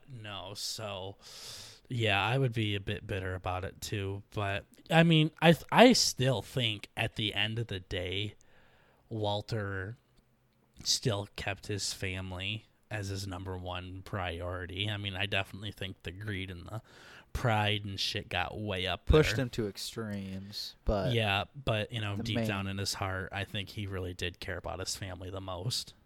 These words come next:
Speaker 2: Yeah.
Speaker 1: So, it's just a good show, and I just like how he's just a normal guy,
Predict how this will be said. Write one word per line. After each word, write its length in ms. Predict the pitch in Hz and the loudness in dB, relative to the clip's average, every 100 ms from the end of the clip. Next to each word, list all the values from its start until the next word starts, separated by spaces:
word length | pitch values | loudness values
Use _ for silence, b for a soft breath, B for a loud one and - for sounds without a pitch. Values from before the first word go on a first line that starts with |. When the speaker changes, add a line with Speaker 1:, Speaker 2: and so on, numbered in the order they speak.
| - | -10
Speaker 2:
Yeah. 420 | 117 104 95 98 - _ - - | -2 0 0 -2 -6 _ -20 -14
Speaker 1:
So, 580 | - - 104 95 92 95 - | -8 -4 -2 0 -2 -4 -4
it's 200 | - 185 | 4 8
just 220 | 208 190 180 | 8 8 6
a 60 | |
good 240 | 143 160 - | 6 6 8
show, 420 | - 123 139 147 | 6 10 8 8
and 160 | 151 | 2
I 140 | 127 123 | 2 2
just 240 | 123 - | 0 0
like 180 | 117 117 | 0 0
how 160 | 127 117 | 0 -2
he's 260 | 120 117 | 0 -2
just 280 | 117 117 - | -2 -4 -8
a 80 | 110 | -8
normal 800 | 104 104 104 104 104 104 113 110 | -8 -10 -10 -8 -6 -4 -4 -4
guy, 600 | 90 87 87 92 98 | -4 -4 -2 0 0